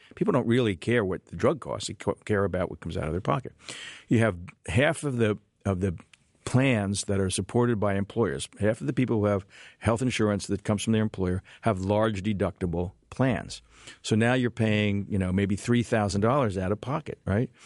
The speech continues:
And in the Medicare program, which I helped to create,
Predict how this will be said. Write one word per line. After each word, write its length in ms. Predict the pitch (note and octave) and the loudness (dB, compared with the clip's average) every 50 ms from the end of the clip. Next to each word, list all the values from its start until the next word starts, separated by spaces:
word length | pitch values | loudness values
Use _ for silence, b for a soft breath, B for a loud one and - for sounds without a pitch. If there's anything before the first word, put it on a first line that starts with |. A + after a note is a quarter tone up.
| B B B B _ | B B B B _
And 140 | A#2 A2 A2+ | 0 2 2
in 80 | G#2+ | 2
the 80 | G#2 G2+ | 2 2
Medicare 520 | G#2 C3+ F#3+ G#3+ F3 - - G#2 F2+ E2+ | 2 2 2 2 0 0 -2 -4 -4 -4
program, 560 | - - F#2+ E2+ D2 C2+ C2+ D#2 F2 G2 A#2 - - B B B B | -6 -8 -8 -8 -8 -8 -6 -4 -2 -2 -4 -4 -8 B B B B
which 100 | - - | 0 2
I 80 | A2+ G#2 | 2 4
helped 280 | F2 A2 A2 - - | 4 2 0 0 -4
to 60 | - F2 | -8 -8
create, 480 | - - F#2+ F#2+ A#2+ D#3 C3+ A#2+ - | -6 -2 2 2 4 4 2 0 -2